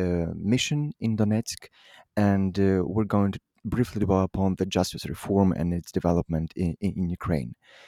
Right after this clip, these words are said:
On the international plane, we're going to talk about the recent E U Ukraine summit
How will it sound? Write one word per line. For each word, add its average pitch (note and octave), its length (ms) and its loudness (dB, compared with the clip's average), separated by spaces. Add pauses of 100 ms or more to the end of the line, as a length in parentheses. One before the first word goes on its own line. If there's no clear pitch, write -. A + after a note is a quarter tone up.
(260)
On A2 140 6
the A2 80 6
international A#2+ 560 2
plane, C3+ 560 4
we're G2+ 160 0
going G2 300 2
to G2 100 -4
talk - 240 -2
about F2+ 420 2 (200)
the F2+ 280 4
recent G2 380 -2
E G2+ 60 0
U F#2 140 -2
Ukraine A#2+ 300 -2
summit C#3+ 460 0